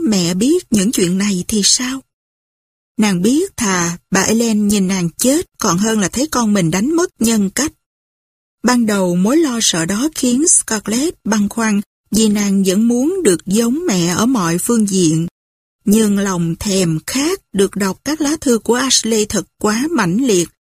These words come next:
nên nàng cố xua đuổi những ý nghĩ về bà Ellen. Mấy lúc sau này nàng đã lão luyện trong việc xua đuổi những tư tưởng phiền muộn. Nàng đã học được lối nói,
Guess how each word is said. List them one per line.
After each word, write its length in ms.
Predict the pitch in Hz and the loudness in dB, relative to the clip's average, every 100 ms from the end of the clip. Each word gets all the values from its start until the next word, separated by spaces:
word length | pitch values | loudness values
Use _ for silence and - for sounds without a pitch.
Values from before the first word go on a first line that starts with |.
| _ | _
nên 180 | 226 254 | 0 2
nàng 240 | 226 175 170 | 2 0 0
cố 420 | 214 233 320 370 | 0 0 0 0
xua 280 | - 262 226 | 0 0 0
đuổi 280 | 180 180 | 0 0
những 400 | 311 233 170 233 294 | 2 0 0 -2 0
ý 180 | 226 269 | 0 2
nghĩ 380 | 320 185 175 277 | 2 2 0 0
về 280 | 214 190 175 | 0 0 0
bà 320 | 180 180 165 - | -2 -4 -4 -4
Ellen. 460 | 196 196 196 190 180 _ _ _ _ _ | -2 0 0 -2 -4 _ _ _ _ _
Mấy 200 | - 233 | 0 2
lúc 240 | 302 311 349 | 4 2 2
sau 240 | - - 214 | -2 -2 0
này 320 | 196 170 160 | -2 -2 0
nàng 300 | 170 170 165 | 0 -2 -2
đã 120 | 175 | -2
lão 180 | 208 196 | -2 -2
luyện 340 | 262 180 160 | 0 2 2
trong 180 | 190 214 | 0 0
việc 220 | 190 160 | 2 0
xua 240 | - - 233 | 0 0 0
đuổi 240 | 185 180 | 0 0
những 280 | 262 175 214 | 0 0 0
tư 160 | 247 220 | 0 0
tưởng 380 | - 165 226 | 0 0 -2
phiền 440 | 311 - 208 170 170 | -2 0 2 2 0
muộn. 360 | 170 156 160 185 _ _ _ _ _ | 0 0 -2 -4 _ _ _ _ _
Nàng 340 | - 220 208 196 | -2 0 0 0
đã 80 | 247 | -2
học 240 | 262 170 | -2 -2
được 220 | 185 180 | 0 0
lối 240 | 196 208 302 | 0 0 0
nói, 440 | 269 226 277 359 | 0 0 -2 -2